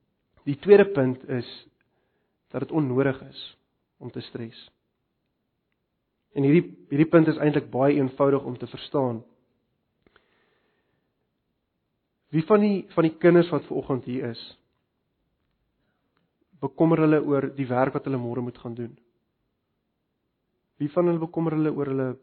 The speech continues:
bankstatus, oor, ehm, gaan hulle vanaand of vandag kos kry by hulle pa?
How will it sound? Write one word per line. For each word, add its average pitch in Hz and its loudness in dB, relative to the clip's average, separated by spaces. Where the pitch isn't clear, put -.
bankstatus, 123 -8
oor, 127 -4
ehm, 120 -12
gaan 151 2
hulle 151 4
vanaand 135 -2
of - -14
vandag 127 -4
kos 147 0
kry 139 -6
by 120 -4
hulle 117 -6
pa? 127 -6